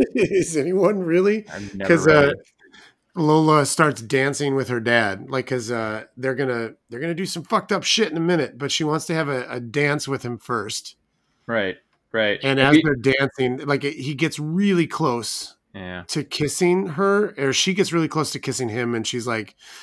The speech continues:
Speaker 1: "You know, it, I, you were always the one, Daddy," you know?
Speaker 2: Mm-hmm.
Speaker 1: And,
Speaker 2: Yep.
Speaker 1: um, just as they're about to kiss, that's when Brent, who's been stood up, like, standing up, literally with the f-, knives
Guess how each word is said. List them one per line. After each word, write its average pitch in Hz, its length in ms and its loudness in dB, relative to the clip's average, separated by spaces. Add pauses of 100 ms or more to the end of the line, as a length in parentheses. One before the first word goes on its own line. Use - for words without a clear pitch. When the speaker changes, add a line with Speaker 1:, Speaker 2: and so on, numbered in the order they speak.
(360)
Speaker 1:
"You 143 120 -4
know, 151 240 -2
it, 131 220 -8 (100)
I, 139 220 -4 (120)
you 147 280 -2
were 170 140 4
always 160 340 0
the 135 80 -4
one, 143 280 0
Daddy," 117 520 -6
you 139 140 -2
know? 135 320 -4 (180)
Speaker 2:
Mm-hmm. 107 760 -6 (1080)
Speaker 1:
And, 131 260 0
Speaker 2:
Yep. 123 80 2
Speaker 1:
um, 117 300 2
just 156 640 0
as 139 160 0
they're 131 160 4
about 123 240 0
to 127 60 -8
kiss, 113 340 -4
that's 127 240 0
when 117 320 -2
Brent, 117 400 0
who's 123 200 -4
been 113 200 -2
stood 123 320 -2
up, 113 240 0
like, 113 180 -6
standing 117 480 -2
up, 107 240 -4
literally 110 300 -2
with 101 140 -8
the 107 40 -8
f-, - 200 -20
knives 113 800 -2